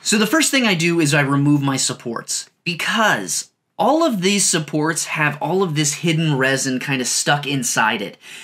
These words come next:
And I do not want to bring that into my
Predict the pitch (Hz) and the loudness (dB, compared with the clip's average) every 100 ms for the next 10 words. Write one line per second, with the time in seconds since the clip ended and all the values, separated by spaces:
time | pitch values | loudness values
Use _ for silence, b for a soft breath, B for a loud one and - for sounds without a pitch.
0 | B 131 - 147 233 262 247 185 180 135 | B -6 -4 -2 0 2 4 4 2 0
1 | 160 151 143 139 143 139 131 131 139 139 | -2 -4 -2 0 2 2 0 0 -2 -2
2 | 139 151 135 127 117 120 123 | -2 -2 -2 -2 -2 0 0